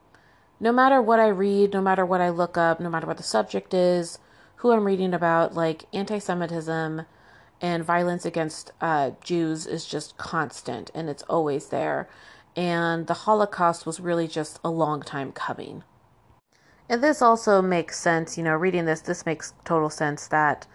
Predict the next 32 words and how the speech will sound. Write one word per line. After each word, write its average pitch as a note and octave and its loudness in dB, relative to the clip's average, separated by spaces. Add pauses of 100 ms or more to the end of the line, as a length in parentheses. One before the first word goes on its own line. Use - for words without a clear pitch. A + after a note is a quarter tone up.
(400)
uh, D#3 2
so E3 0
much, D#3+ -6 (600)
I'll, - 2
unfortunately, F3 -2
Alex D#3 0
should D#3 -10
be D3+ -4
mentioning D3 -4
this C#3 -8 (100)
quite C#3+ -2
a - -6
bit, C#3 -4 (320)
um, D3+ -2
so F3+ 2
much, E3+ -2
like, C#3 -2 (140)
so - -6
many E3 -2
white D3+ 0
supremacists D3+ -6
identify D3 -2
with C#3+ -6
the C#3+ -6
Templars, E3 -4 (400)
and E3 -2
I D#3+ 0
do F#3+ -2
believe F#3 -2
the D#3 -2
Nazi D#3+ -2
movement, E3+ -4